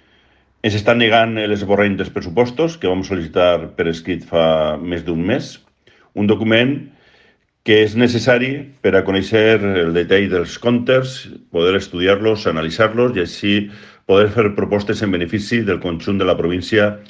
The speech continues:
i de tots els castellonencs. Però està clar que l'objectiu del Partit Socialista és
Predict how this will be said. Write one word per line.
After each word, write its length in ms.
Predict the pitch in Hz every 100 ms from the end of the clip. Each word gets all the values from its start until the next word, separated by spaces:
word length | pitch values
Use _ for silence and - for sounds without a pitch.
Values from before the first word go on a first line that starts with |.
| - _ -
i 160 | 92
de 60 | 87
tots 240 | - 196
els 160 | - 196
castellonencs. 800 | 92 - 76 80 71 65 - - _ _ _ _ _ _
Però 80 | 104
està 220 | 104 113
clar 220 | 101 120 123
que 160 | 113 107
l'objectiu 460 | 101 101 98 104 104
del 80 | 104
Partit 240 | 101 101
Socialista 540 | 104 98 104 110 - 139 156 202 - _ _ _ _ _ _
és 220 | 104 110